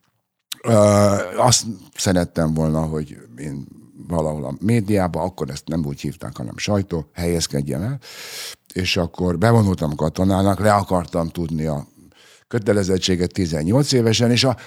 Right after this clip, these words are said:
katonaságtól jelentkeztem, ugye akkor egy újságíró iskola volt, a Bálint György, illetőleg pontosabban a katonaságnál volt,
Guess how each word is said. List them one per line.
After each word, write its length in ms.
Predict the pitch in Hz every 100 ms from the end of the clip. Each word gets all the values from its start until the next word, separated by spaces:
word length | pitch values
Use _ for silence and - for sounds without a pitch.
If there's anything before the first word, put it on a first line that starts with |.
| -
katonaságtól 1120 | - 233 233 - 110 107 98 87 - 110 117
jelentkeztem, 760 | 127 123 101 92 - 82 - 107
ugye 140 | 110
akkor 220 | 107 127
egy 200 | 143 113
újságíró 540 | 104 95 92 87 87 101
iskola 340 | 110 90 82
volt, 180 | 85 76
a 40 |
Bálint 400 | 76 98 76 73
György, 300 | 98 160 180 - - - - - _ - 127 - -
illetőleg 760 | 160 156 127 143 151 156 - -
pontosabban 840 | 175 156 131 135 123 123 127 131 - - _
a 120 | - 104
katonaságnál 1080 | 147 151 127 110 98 101 85 95 98 95
volt, 500 | 92 110 107 90 -